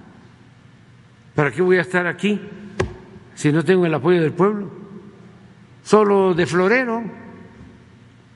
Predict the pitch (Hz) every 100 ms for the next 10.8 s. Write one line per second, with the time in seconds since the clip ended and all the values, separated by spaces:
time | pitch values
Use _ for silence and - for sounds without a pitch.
0 | - - - - - 208 208 185 185 247
1 | 214 214 208 196 - - - - - -
2 | - - - - - - 214 214 165 185
3 | 175 139 170 165 165 156 139 - - -
4 | - - - - - - 151 151 147 151
5 | 156 147 143 139 131 117 - - - -
6 | - - - - - _ - - - -
7 | - - - - - - - - - -
8 | - - - - - - - - _ _
9 | - - - - - - 139 160 202 190
10 | 180 170 165 165 185 226 208 180